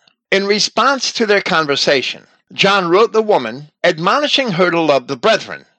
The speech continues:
and also admonishing her to reject Jews or others who had not accepted Christ. So, in the reasons for which certain of her children had went to see John in the first place,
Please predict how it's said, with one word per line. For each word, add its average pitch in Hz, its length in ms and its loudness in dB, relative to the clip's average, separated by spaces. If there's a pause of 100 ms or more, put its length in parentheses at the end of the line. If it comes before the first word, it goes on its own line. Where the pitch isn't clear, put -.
(120)
and 196 420 2
also 220 540 2
admonishing 156 720 -2
her 135 220 0
to 180 160 -2
reject 190 500 -2
Jews 208 800 -2 (280)
or 180 240 6 (120)
others 175 760 0 (200)
who 185 140 6
had 170 160 2
not 135 340 -2
accepted 117 640 -4
Christ. - 800 -4 (280)
So, 220 380 2 (120)
in 202 140 -2
the 208 100 4
reasons 202 920 -2
for 175 180 2
which 170 200 -2
certain 175 340 -2
of 170 80 2
her 160 120 -4
children 135 440 -2
had 135 240 -4
went 135 200 -2
to 135 100 -6
see 151 200 -2
John 120 420 -2 (100)
in 123 100 -10
the 131 80 -8
first 254 300 -4
place, - 580 -4